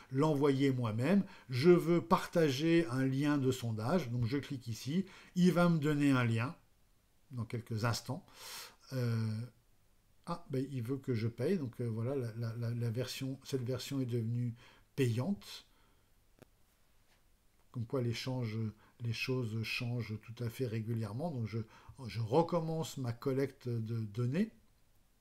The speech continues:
Euh, je veux toujours, euh, alors est-ce que je vais, euh, partager un lien de sondage ? Pourtant, il n'y a pas marqué que c'est payant. Euh, intégrer un site, on va voir si c'est possible de l'intégrer à un site.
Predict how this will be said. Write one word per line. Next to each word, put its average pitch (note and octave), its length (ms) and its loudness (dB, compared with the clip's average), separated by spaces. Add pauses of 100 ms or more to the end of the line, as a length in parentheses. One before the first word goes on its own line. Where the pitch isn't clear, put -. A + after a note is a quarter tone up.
(1040)
Euh, A2+ 380 -2
je A2 240 -2
veux C#3+ 460 0
toujours, B2 680 -2
euh, A2+ 80 -2
alors A#2 220 -2
est-ce A#2 120 -6
que B2+ 240 -2
je A#2 160 -4
vais, B2 460 -4 (460)
euh, C#3+ 40 -12 (220)
partager C3+ 640 -4
un B2+ 140 -2
lien C#3+ 320 0
de F3+ 80 -2
sondage ? B2 480 -6
Pourtant, A#2 200 -10
il E3 60 -4
n'y B2+ 40 -4
a A2+ 60 -6
pas C#3+ 100 -6
marqué C#3 300 -6
que - 80 -10
c'est A#2+ 100 -10
payant. A#2+ 440 -4 (440)
Euh, A#2+ 160 -6
intégrer E3 560 2
un C#3+ 140 2
site, G#3 300 -2
on - 20 -2
va C3+ 80 -2
voir A#2 100 -2
si - 140 -12
c'est A#2+ 300 -4
possible B2+ 400 -8
de A#2 100 -6
l'intégrer A#2 500 -2
à A2+ 60 -2
un A2+ 100 -2
site. F#3 340 -6